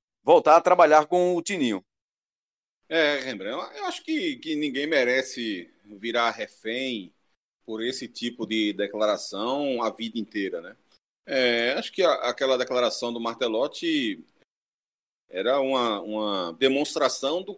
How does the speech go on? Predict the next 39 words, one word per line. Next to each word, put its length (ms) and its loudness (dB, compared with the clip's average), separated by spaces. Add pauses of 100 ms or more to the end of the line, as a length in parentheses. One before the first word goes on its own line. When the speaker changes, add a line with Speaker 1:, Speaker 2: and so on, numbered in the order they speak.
(140)
Speaker 2:
do 80 -16
sentimento 480 -4
dele 260 0
naquele 360 -4
instante, 580 -6 (540)
naquele 340 -2
momento, 640 -2 (500)
né? 280 -2
Acho 300 -2
que, 680 -2 (240)
que, 580 -6
que 320 -8
inclusive, 800 0 (380)
assim, 240 -4
eu, 180 -2
eu 120 -4
me 120 -2
referi 400 0
até 240 0
que 80 -16
o 40 -18
trabalho 300 -2
de 40 -8
dois 100 -4
mil 80 -6
e 40 -8
dezessete 440 -6
dele 160 -8
foi 160 -2
ruim, 500 -2 (760)
mas 240 -2
até 220 4
pra 160 -2
tirar 200 -4
um 100 -4
pouco 320 -4
do 120 -4
peso 280 -2
dele, 400 -4